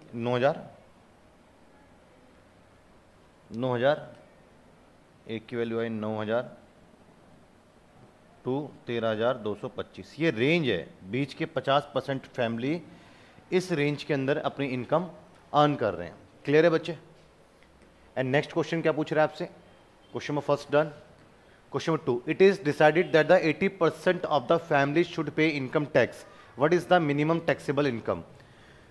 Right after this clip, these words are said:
जितने भी number of families हैं, इसके अंदर अस्सी percent family अपना income tax पे करेगी, तो कम से कम tax पे करने के लिए, अब अस्सी percent लोग tax क्यों पे कर रही है? आप सौ, जो जितने भी number of families हैं,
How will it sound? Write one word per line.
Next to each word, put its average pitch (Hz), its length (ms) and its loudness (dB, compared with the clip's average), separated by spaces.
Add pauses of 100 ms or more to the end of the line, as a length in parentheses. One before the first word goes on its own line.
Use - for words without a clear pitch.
(400)
जितने 180 260 2
भी 214 80 6
number 190 240 6
of 196 100 6
families 160 440 4
हैं, 175 200 0
इसके 175 240 -2
अंदर 165 180 2
अस्सी 165 320 0
percent 175 300 0
family 151 320 4
अपना 175 220 2
income 139 300 0
tax 151 200 0
पे 147 160 2
करेगी, 135 400 2 (720)
तो 196 120 8
कम 175 280 2
से 214 160 2
कम 196 200 4
tax 180 320 4
पे 175 160 4
करने 160 260 2
के 160 100 -8
लिए, - 200 -14
अब 165 100 4
अस्सी 175 180 4
percent 196 260 2
लोग - 440 -2
tax 165 220 4
क्यों 202 140 0
पे 165 120 2
कर 110 140 0
रही 95 100 -4
है? 92 60 -4
आप 92 80 -8
सौ, - 320 -6
जो 104 420 -6
जितने 120 300 -2
भी 180 80 4
number 160 240 2
of 156 100 2
families 127 360 0
हैं, 165 140 -2